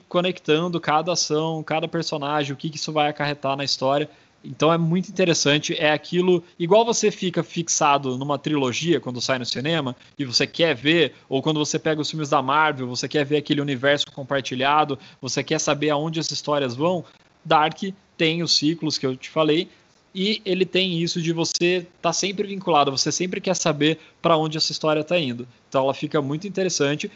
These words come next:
Ela tem três temporadas, como a gente já falou, tem oito episódios, eu acho, por temporada. E, cara, não pense assim, "Putz, mas saiu tudo, eu vou assistir tudo de uma vez." A melhor coisa que você pode fazer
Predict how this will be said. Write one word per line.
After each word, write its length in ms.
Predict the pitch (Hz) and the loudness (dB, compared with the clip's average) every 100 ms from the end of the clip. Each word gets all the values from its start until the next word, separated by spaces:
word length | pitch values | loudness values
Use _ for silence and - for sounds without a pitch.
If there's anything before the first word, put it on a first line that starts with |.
| - | 0
Ela 140 | 147 | 0
tem 160 | 160 156 | 2 2
três 220 | 165 170 | 2 2
temporadas, 520 | 170 156 131 143 160 | 0 2 4 4 2
como 140 | - | -4
a 40 | 131 | -6
gente 160 | 135 131 | -6 -6
já 80 | |
falou, 440 | 123 135 131 175 175 _ | -2 0 0 0 -4 _
tem 220 | - 139 127 | -8 -4 2
oito 260 | 160 180 | 2 2
episódios, 460 | 151 135 120 123 120 | -2 -4 0 0 0
eu 100 | 120 | 2
acho, 200 | 120 - | 0 0
por 180 | 139 143 | -6 -4
temporada. 640 | 160 156 123 120 143 185 - - | -2 0 4 4 2 -2 -10 0
E, 120 | 147 | 0
cara, 420 | - 180 139 120 | 4 4 4 2
não 240 | 120 175 220 | -2 -4 -2
pense 300 | 214 190 175 | -2 -2 -4
assim, 280 | - 135 127 | -4 -8 -8
"Putz, 240 | 208 175 | -10 -8
mas 200 | 156 156 | -6 -4
saiu 300 | 156 185 196 | -2 -2 -4
tudo, 340 | 202 180 202 165 | -8 -6 -2 0
eu 20 | |
vou 80 | 170 | 0
assistir 240 | - 196 | -2 -6
tudo 160 | 196 180 | -4 -4
de 40 | |
uma 200 | 180 160 | 0 0
vez." 400 | 139 175 131 - _ _ - | 2 2 0 -4 _ _ -4
A 80 | 143 | -2
melhor 460 | 156 151 160 202 | 0 2 4 4
coisa 380 | 190 170 165 160 | 2 4 4 4
que 100 | 160 | -2
você 160 | 151 147 | -4 -2
pode 260 | 139 160 | 2 2
fazer 460 | - 180 131 135 147 | 2 0 0 -2 -2